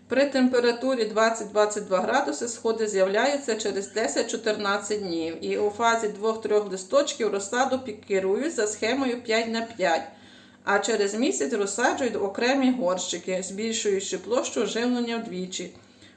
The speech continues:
У відкритий ґрунт рослини висаджують, коли мине загроза заморозків. Ну, а в нас у Львівській області це означає в кінці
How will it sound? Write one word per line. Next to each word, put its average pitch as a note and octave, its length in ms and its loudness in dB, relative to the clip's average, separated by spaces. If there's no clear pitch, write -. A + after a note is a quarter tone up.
У G#3 100 6
відкритий G#3 580 2
ґрунт C4 340 -2
рослини G#3+ 440 -2
висаджують, A#3 680 -2
коли G#3+ 300 2
мине G3+ 360 0
загроза G3+ 560 -2
заморозків. D4 760 -4
Ну, F4+ 220 -2
а A#3 80 0
в A3 60 0
нас A#3 280 0
у A3 60 -2
Львівській G#3+ 460 -6
області D4 560 -2
це A#3+ 280 0
означає G#3+ 640 2
в G#3 80 -6
кінці F#3+ 880 -2